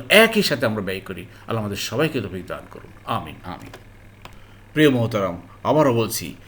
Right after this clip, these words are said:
শয়তান যেন আমাদেরকে ধোকায় ফেলতে না পারে। আমরা কষ্ট করার মতো কষ্ট করি, আমরা জিহাদ করার মতো জিহাদ করি ভাই। তাই আসুন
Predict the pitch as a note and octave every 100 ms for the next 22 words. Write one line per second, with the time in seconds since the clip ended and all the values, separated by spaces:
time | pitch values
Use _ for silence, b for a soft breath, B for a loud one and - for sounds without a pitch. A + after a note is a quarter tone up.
0 | b - D#3+ D3+ G3 G3+ C#3 A#2+ A2+ G#2
1 | F#2 F#2 F2+ - C3+ F3+ A#2+ G2+ G2+ F2+
2 | D#2+ E2+ D#2+ - B B B B2 A#2 A#2
3 | G#3 - E3 - - F#3 G#3 D#3+ A#2+ A#2
4 | - G2 F#2 E2+ E2+ - B B B B2
5 | B2 F#2+ - - - C#3 E3 E3 - G3+
6 | A3 F3+ C3+ A#2 A#2+ A#2 - G2 F2 F2
7 | F2 - b b - F2 A2+ - A#2